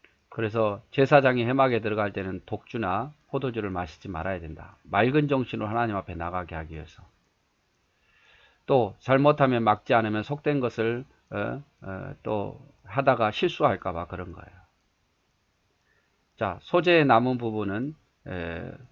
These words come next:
거제와 여제로, 소재에 남은 부분, 또 화목제일 가운데 거제와 여-, 여제로 드린 부분은 뒷다리와 가슴 부분이죠. 에,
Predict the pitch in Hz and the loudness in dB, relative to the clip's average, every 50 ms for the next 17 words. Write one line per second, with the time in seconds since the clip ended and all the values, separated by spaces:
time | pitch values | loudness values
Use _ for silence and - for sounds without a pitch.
0 | _ _ _ _ _ _ _ _ _ _ _ _ _ _ _ - 123 123 120 135 | _ _ _ _ _ _ _ _ _ _ _ _ _ _ _ 2 2 4 6 6
1 | 131 127 123 113 104 101 101 101 113 117 113 107 101 98 - - _ _ _ _ | 6 8 8 6 6 4 2 0 0 0 2 0 0 -2 -4 -10 _ _ _ _
2 | _ _ - - - 156 156 156 151 147 127 107 101 104 110 110 107 98 95 87 | _ _ -8 -2 0 2 4 6 4 4 4 4 2 2 0 -2 -4 -4 -8 -8
3 | 87 87 87 92 113 147 175 - _ - 101 92 92 92 92 - 143 151 156 151 | -8 -8 -8 -8 -8 -10 -10 -10 _ -6 -4 -4 -4 -6 0 2 2 2 2 0
4 | 151 - - 131 117 110 - - 107 101 98 95 92 95 101 104 - - 101 101 | -2 -2 -2 0 0 0 0 0 0 0 0 -2 -4 -4 -4 -4 -2 -4 -2 0
5 | 113 110 101 95 92 95 98 101 101 107 107 98 - - 107 107 104 104 104 110 | 2 2 2 2 0 -2 -2 -4 -4 -6 -6 -8 -8 -6 -6 -4 -2 -2 -2 -2
6 | 123 117 113 104 95 107 98 98 98 95 92 90 92 90 92 110 147 180 170 _ | 0 0 0 -2 -2 -4 -4 -4 -6 -8 -8 -8 -8 -6 -6 -6 -6 -6 -8 _
7 | _ _ - - _ _ _ _ - 127 123 - 139 120 110 101 95 92 - 95 | _ _ -20 -20 _ _ _ _ -6 -6 -2 2 2 2 4 2 2 0 -2 -6
8 | 90 - 113 107 101 95 98 90 85 85 82 - - 101 123 143 170 165 - _ | -8 -8 -8 -8 -8 -8 -10 -10 -10 -12 -12 -10 -8 -6 -6 -6 -6 -10 -14 _
9 | _ _ _ _ _ _ - | _ _ _ _ _ _ -20